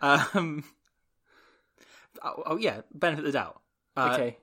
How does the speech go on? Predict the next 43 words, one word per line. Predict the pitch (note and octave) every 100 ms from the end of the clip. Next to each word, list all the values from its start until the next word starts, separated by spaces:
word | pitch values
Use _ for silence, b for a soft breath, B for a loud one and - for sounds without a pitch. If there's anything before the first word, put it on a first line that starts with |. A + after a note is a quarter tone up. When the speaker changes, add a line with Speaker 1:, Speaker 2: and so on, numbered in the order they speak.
| _
Speaker 1:
do | D#3
you | D3+
want | D#3+
to | -
commit | D3+ D3
truck | - D3
and | C#3+
trailer? | D#3 A2+ F2
<laughs> | _ _ _ _ _ _ - - D#4+ D#4 F4+ - A4 - _ _ _ _ B B B B B B _ _ - C3+ - D3+
Speaker 2:
I | D3+
do | C#3 D3
not | D3+ C#3+ C#3 -
wish | C#3+ C3 -
to | B2
be | A#2+
turned | - B2 A2+
over | A2+ A2 A2 G#2+ G#2 -
via | B2+ A2 G2+ G2
penalty. | - G2+ F#2+ - F#2+ - _ _ _ -
Speaker 1:
Okay. | D3 C3+ A2+ G#2 b b _ C3+
Uh, | B2+ C3
that | D#3 -
you | D3+
get | C#3+ D3+
a | -
slight | - C#3 C3
drive | C3+ B2
on. | G#2 F#2+
You | A2+
get | B2
a |
bit | C3
of |
a | B2
drive | B2+ A2+ G2
on, | F2+ -
okay? | A2+ B2 C#3 _
Speaker 2:
Cool. | - B2+ C3
Speaker 1:
The | C3
referee | D3 C#3+ C#3+ C3+
says | C3 A#2+
stopped | B2+ B2 B2
once. | G#2+ F2